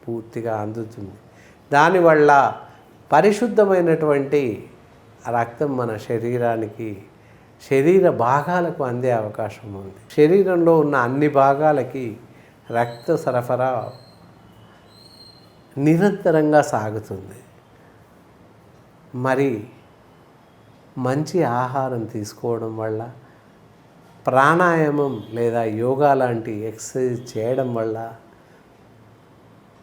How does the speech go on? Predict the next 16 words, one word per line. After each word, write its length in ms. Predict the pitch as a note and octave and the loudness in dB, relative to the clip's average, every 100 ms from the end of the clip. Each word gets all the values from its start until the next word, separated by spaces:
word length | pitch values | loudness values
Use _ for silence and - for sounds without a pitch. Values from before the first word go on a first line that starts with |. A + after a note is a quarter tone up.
| - | -2
పూర్తి 440 | F#3+ G3 - G#3 | -2 -2 -2 0
ప్రాణవాయువుతో 1040 | F3 B2+ B2 C#3 D#3+ D#3 D#3 D#3+ D#3 D#3 D3+ | 2 4 4 4 4 6 6 6 2 0 0
కూడినటువంటి 1200 | D3+ C#3 C3+ B2+ A#2+ A#2+ A#2 A2+ C3 A2+ G2+ - - _ _ _ - | 2 2 2 0 -2 -2 -2 -4 -6 -6 -8 -14 -20 _ _ _ -6
రక్తం 480 | A#2 A2+ - C3 A#2+ | -6 -6 -6 -8 -6
మనకి 320 | A2 G2+ - | -8 -10 -10
లభిస్తుంది. 800 | G#2+ G#2+ G#2 - - G2 A2 G#2+ - - - - _ - - _ _ | -10 -8 -12 -16 -16 -16 -16 -18 -20 -20 -20 -20 _ -20 -20 _ _
ఈ 320 | D#3 F3 C#3 A#2 - - | -4 -2 -2 -6 -14 -8
అంతేకాక 720 | A#2+ C3 D3+ B2+ A#2 G#2+ G#2+ A2+ G#2+ - - - - - | -6 2 2 2 0 -2 0 -2 -2 -8 -20 -20 -20 -2
శారీరకంగా 1120 | C3+ C#3+ F#3+ A3 G#3 F#3+ F3+ E3+ F3 C#3+ A#2+ | 2 4 4 4 2 0 -2 2 4 4 0
మనం 340 | B2 B2 G#2+ G#2+ - - - _ - | -6 -6 -8 -12 -20 -20 -20 _ -6
శ్రమ, 400 | C3 B2+ C#3+ A2+ - | -2 0 0 -4 -8
ఎక్సర్సైజ్ 580 | A2+ A2+ - C#3+ C3+ A#2 | -12 -12 -4 0 0 -2
లాంటివి 400 | A2+ A2+ G#2+ G#2 G#2+ | -4 -4 -6 -8 -6
చేయడం 360 | A2 A#2 A2 | -4 -4 -4
వల్ల 460 | G#2+ A2 B2+ A#2+ - - - | -6 -4 -2 -4 -8 -14 -2
కండపుష్టి, 920 | C#3 F3 F#3+ F3+ E3 - D3+ D3+ | 0 4 2 2 -4 -2 -4 -4